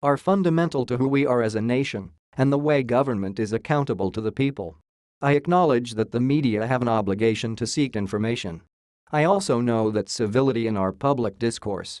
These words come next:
is central to a productive dialogue on issues. I had no right to respond the way I did to your legitimate question about healthcare policy.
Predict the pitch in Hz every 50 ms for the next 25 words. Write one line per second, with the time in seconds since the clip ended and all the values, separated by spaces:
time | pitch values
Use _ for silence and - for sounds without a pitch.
0 | - _ _ - 135 123 - - 196 196 196 190 - 131 120 - 135 120 110 98
1 | - 120 113 110 147 165 175 - - 120 107 90 90 120 123 131 127 113 98 92
2 | 98 98 101 107 110 107 110 117 123 123 120 - 104 90 85 - - - _ _
3 | _ _ _ _ _ _ - 143 147 143 139 131 143 156 156 151 143 123 131 139
4 | 127 104 85 - _ _ _ _ - 143 135 131 123 - - 165 165 180 190 165
5 | 151 147 151 156 147 135 127 127 127 131 135 131 120 - 117 117 113 113 113 110
6 | 101 95 120 127 131 123 117 113 - - - 131 131 131 - - - 101 98 98
7 | 104 113 110 110 117 135 156 160 156 - - 120 98 95 92 - 101 92 87 87
8 | 87 - 95 87 90